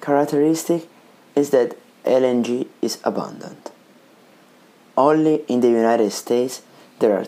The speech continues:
two thousand and three hundred trillion cubic feet of technically recoverable natural gas. It is not hard now to connect the dots.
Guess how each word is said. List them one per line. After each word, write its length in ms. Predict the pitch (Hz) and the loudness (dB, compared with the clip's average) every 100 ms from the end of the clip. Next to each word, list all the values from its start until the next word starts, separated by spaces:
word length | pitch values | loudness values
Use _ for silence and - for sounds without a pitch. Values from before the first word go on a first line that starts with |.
| - - | -10 -14
two 240 | - 147 | -6 -4
thousand 600 | - 87 90 101 98 98 - - - _ | -2 -4 -4 -4 -4 -6 -12 -20 -20 _
and 220 | 113 104 | -4 -4
three 240 | - 131 147 | -4 -2 -2
hundred 640 | - 123 127 127 135 135 - | -4 -6 -4 -2 -2 -2 -10
trillion 560 | - 113 107 104 107 104 - - _ - | -6 0 0 0 -2 -6 -16 -20 _ -6
cubic 380 | 147 139 135 | 0 0 0
feet 360 | - 135 139 - - - _ 101 | -4 -2 -2 -4 -20 -20 _ -8
of 180 | - - | -8 -2
technically 640 | 113 113 127 131 135 131 | -2 0 -6 -4 -2 -2
recoverable 760 | 127 120 - 98 107 104 117 - - _ - | -2 -4 -2 0 0 0 -2 -4 -10 _ -6
natural 500 | 98 101 - 104 101 | -6 -6 -4 -4 -2
gas. 400 | 95 - - - _ _ _ _ _ - _ _ - | -6 -8 -16 -20 _ _ _ _ _ -20 _ _ -2
It 140 | 165 | 0
is 140 | 170 151 | 0 4
not 320 | 160 156 - | 4 2 2
hard 280 | 113 107 107 | 2 2 2
now 400 | 120 131 135 139 - - | 2 4 2 0 -10 -4
to 100 | - | -2
connect 440 | 143 123 107 98 95 | 0 2 2 0 -2
the 60 | |
dots. 380 | 85 - - | -4 -8 -10